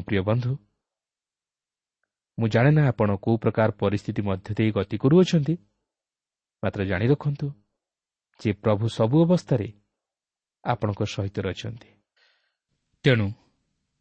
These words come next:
ପ୍ରଭୁଙ୍କ ଉପରେ ନିର୍ଭର କରନ୍ତୁ ଏବଂ ତାହାଙ୍କୁ ସନ୍ତୁଷ୍ଟ କଲା ଭଳି ସମସ୍ତ କାର୍ଯ୍ୟ କରନ୍ତୁ। ହଁ, ଅନେକ ସମୟରେ ଲୋକମାନେ ଆପଣଙ୍କୁ ଭୁଲ ବୁଝିପାରନ୍ତି,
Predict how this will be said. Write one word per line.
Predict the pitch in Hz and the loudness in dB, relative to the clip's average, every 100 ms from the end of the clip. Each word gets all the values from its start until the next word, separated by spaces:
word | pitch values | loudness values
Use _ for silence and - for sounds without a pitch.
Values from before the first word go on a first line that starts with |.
| _ _ _ _ - | _ _ _ _ -2
ପ୍ରଭୁଙ୍କ | 131 113 131 135 | 0 2 0 -2
ଉପରେ | 123 | -2
ନିର୍ଭର | 113 92 98 | -2 -2 -4
କରନ୍ତୁ | - 117 120 117 160 _ _ _ _ _ _ _ _ _ _ _ _ - | -4 -4 -6 -8 -14 _ _ _ _ _ _ _ _ _ _ _ _ -4
ଏବଂ | 113 113 - | -2 -2 -4
ତାହାଙ୍କୁ | - 110 165 - 170 | -4 0 0 0 -4
ସନ୍ତୁଷ୍ଟ | - 101 127 - 131 | -4 -6 -6 -6 -6
କଲା | - 101 104 | -4 -4 -4
ଭଳି | 117 123 | -4 -6
ସମସ୍ତ | - 95 - - | -6 -8 -8 -12
କାର୍ଯ୍ୟ | 104 - - | -10 -10 -12
କରନ୍ତୁ। | - 101 - - _ _ _ _ _ _ _ _ _ _ _ _ _ _ | -12 -12 -12 -18 _ _ _ _ _ _ _ _ _ _ _ _ _ _
ହଁ, | - 110 92 _ _ _ _ _ _ _ _ _ _ _ _ _ - | -2 -2 -2 _ _ _ _ _ _ _ _ _ _ _ _ _ -4
ଅନେକ | 113 - | -4 -2
ସମୟରେ | 117 110 110 | -2 0 0
ଲୋକମାନେ | 104 - 117 110 139 - _ _ _ - | -2 -2 -2 -2 -6 -12 _ _ _ -12
ଆପଣଙ୍କୁ | 113 110 107 | -6 -4 -4
ଭୁଲ | 95 117 117 | -4 -2 -2
ବୁଝିପାରନ୍ତି, | 107 104 107 98 92 127 | -2 -4 -4 -4 -4 -8